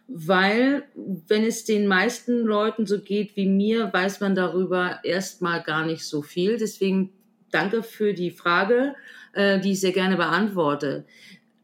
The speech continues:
Ätherische Öle, sofern sie denn natürlichen Ursprungs sind,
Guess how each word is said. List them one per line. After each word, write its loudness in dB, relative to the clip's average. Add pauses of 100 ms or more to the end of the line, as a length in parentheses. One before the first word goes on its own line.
(480)
Ätherische 2
Öle, 2
sofern 2
sie 2
denn 0 (760)
natürlichen 0
Ursprungs 0
sind, 2